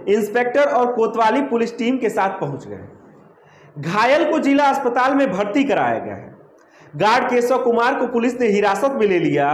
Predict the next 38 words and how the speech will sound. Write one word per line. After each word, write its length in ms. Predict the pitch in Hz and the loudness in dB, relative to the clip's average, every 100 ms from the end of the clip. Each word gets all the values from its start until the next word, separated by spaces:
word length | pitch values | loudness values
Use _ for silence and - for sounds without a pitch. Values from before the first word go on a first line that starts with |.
| 165 - - - | -2 -8 -18 -6
गार्ड 280 | 180 214 233 | 0 2 2
ने 100 | 233 | 2
बताया 420 | 214 208 208 226 | 0 0 2 2
कि 160 | 233 233 | 0 0
दो 140 | 202 208 | 2 2
नली 220 | 208 240 | 2 0
बंदूक 420 | 208 202 226 226 | 0 0 -2 0
लोड 280 | 196 240 240 | 2 4 2
थी, 300 | 190 165 156 - - - | 2 2 0 -4 -12 -8
इसी 240 | 202 254 | -2 0
वजह 280 | 233 208 240 | 2 2 2
से 160 | 226 202 | 2 -2
चल 200 | 139 107 | -2 -6
गई। 180 | 95 95 - - - - - - - | -8 -12 -16 -20 -20 -20 -20 -12 0
आरोपी 460 | 254 277 277 330 | 2 4 2 2
ने 100 | 330 277 | 2 2
बताया 400 | 262 247 254 294 | 2 2 2 2
कि 140 | 294 | 0
उसने 280 | 269 - 247 | 0 2 2
जानबूझकर 560 | 208 233 254 247 240 220 | 2 2 0 -2 0 2
गोली 280 | 196 208 233 | 4 2 2
नहीं 220 | 175 202 | 0 0
मारी। 1000 | 143 107 101 - - - _ - - - | -2 -6 -12 -18 -20 -20 _ -20 -20 -6
घटना 360 | 180 214 262 277 | -4 -2 0 0
के 120 | 262 | 2
बाद 240 | 247 262 | 2 2
मौके 320 | 254 226 - 254 | 0 0 -2 -2
पर 160 | 240 | -2
पहुंचे 400 | - 214 208 277 | -2 -2 0 -2
बरेली 440 | 226 220 208 226 277 | 0 2 2 2 2
के 120 | 240 | 2
एसएसपी 680 | 208 208 202 208 208 294 269 | 2 2 0 -2 -2 -2 0
रोहित 280 | 220 226 233 | 2 2 -2
सिंह 260 | 233 220 | -6 -6
साजवान 580 | 208 202 190 180 208 277 | -2 0 0 0 0 0
ने 80 | 254 | 0
बताया 420 | 190 180 196 240 254 | 0 0 0 2 0
कि 200 | 151 | -2